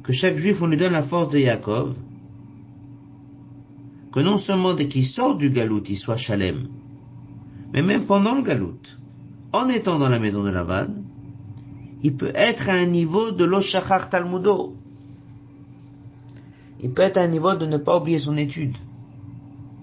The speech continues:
Ça veut dire quoi ? Que tout ce qui est spirituel chez lui ne soit pas oublié.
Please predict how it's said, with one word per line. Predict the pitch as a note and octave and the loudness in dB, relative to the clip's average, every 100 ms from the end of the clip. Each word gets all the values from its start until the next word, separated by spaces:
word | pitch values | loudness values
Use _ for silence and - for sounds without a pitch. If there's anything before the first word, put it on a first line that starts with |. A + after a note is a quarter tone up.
| - - | -20 -18
Ça | - C3+ | -4 0
veut | D#3 | 0
dire | D3+ B2+ | 0 0
quoi ? | A#2 G2+ F#2+ - - - - - - - - - - - | 2 0 0 -6 -18 -20 -20 -20 -20 -20 -20 -20 -12 -6
Que | |
tout | E3 C4+ | -2 0
ce | B3 - | 0 -2
qui | F#3+ F#3 | 2 4
est | D3+ | 4
spirituel | - D3+ D3 C3 C#3 B2+ | 2 0 2 2 4 4
chez | B2 G#2 | 2 0
lui | F#2+ G#2 - - - - - - - - - - - - | 0 0 -4 -10 -14 -18 -16 -18 -18 -18 -18 -18 -16 0
ne | C3 | 2
soit | C#3+ C3+ | 2 4
pas | E3 | 2
oublié. | D#3+ E3+ F#3+ D#3+ - | 2 2 4 2 0